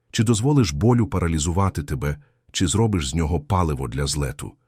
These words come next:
Напиши в коментарях, яка частина історії Меланії торкнулась тебе найбільше. І не забудь, твій голос важливий. Він може надихнути інших, хто зараз, як і ти, стоїть на роздоріжжі.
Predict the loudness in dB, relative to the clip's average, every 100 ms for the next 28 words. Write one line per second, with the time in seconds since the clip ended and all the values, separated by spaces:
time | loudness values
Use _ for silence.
0 | _ _ _ _ _ -2 0 2 0 0
1 | 2 2 2 0 0 -2 -2 -2 0 0
2 | 2 2 2 0 -4 -2 -2 0 0 0
3 | 0 2 2 0 -2 -10 _ _ -2 -2
4 | 2 4 4 0 0 0 0 0 -2 -6
5 | -8 -10 -14 _ _ _ _ _ _ 4
6 | 6 6 2 -2 -6 -4 -2 0 2 2
7 | 0 -2 -4 -6 -8 -14 _ _ _ _
8 | 2 4 6 6 4 4 2 4 2 2
9 | 0 2 2 0 -6 -10 _ _ _ -6
10 | -2 2 2 2 0 -4 -6 -6 -8 0
11 | 2 0 _ -8 -4 -2 -2 -4 -2 -2
12 | -2 -2 -4 -6 -8 -12